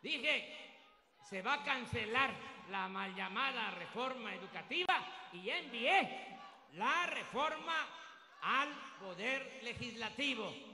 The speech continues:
para que se cancele la reforma educativa. Ya, eso fue un avance para no estar ahí persiguiendo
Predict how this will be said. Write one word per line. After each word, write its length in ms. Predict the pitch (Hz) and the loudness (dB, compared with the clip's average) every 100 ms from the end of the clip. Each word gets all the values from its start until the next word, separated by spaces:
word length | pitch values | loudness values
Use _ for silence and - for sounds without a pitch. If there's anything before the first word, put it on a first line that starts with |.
| - | -2
para 360 | 202 285 302 - | 2 4 4 0
que 500 | - 254 294 - - - - - | 2 4 2 0 -10 -12 -16 -12
se 300 | - 277 - | -2 0 0
cancele 1000 | 233 180 165 - 339 359 330 - - - | -2 -2 -2 4 4 6 2 0 -6 -10
la 100 | 160 | -8
reforma 720 | 147 139 202 208 202 208 208 | -10 -6 -2 -2 -2 -6 -6
educativa. 760 | 196 190 196 196 185 196 190 151 190 185 - | -8 -8 -4 -4 0 2 2 0 -4 -8 -6
Ya, 440 | - 269 311 - - | 4 6 6 2 0
eso 260 | - 302 349 320 - - - - - - - - - - - | 4 4 4 2 0 -10 -12 -14 -14 -16 -16 -16 -16 -16 -4
fue 120 | 247 | 0
un 100 | 302 | 2
avance 560 | 311 285 285 254 226 175 120 - - - - - - - - - - - - - - | 4 4 2 4 2 2 -4 -10 -12 -12 -14 -14 -14 -14 -14 -14 -14 -14 -16 -16 -4
para 220 | 220 220 | -2 -2
no 100 | 247 | 0
estar 320 | 294 - 294 | -2 2 2
ahí 280 | 262 269 277 - - - - - - - - - - - - - - - - - - - - - - - | 4 4 2 -2 -10 -12 -14 -16 -18 -20 -20 -20 -20 -20 -20 -20 -20 -20 -20 -20 -20 -20 -20 -20 -20 -12
persiguiendo 1000 | 226 220 - 226 190 220 269 254 233 226 | -8 -8 -8 -10 -8 -2 0 0 -4 -6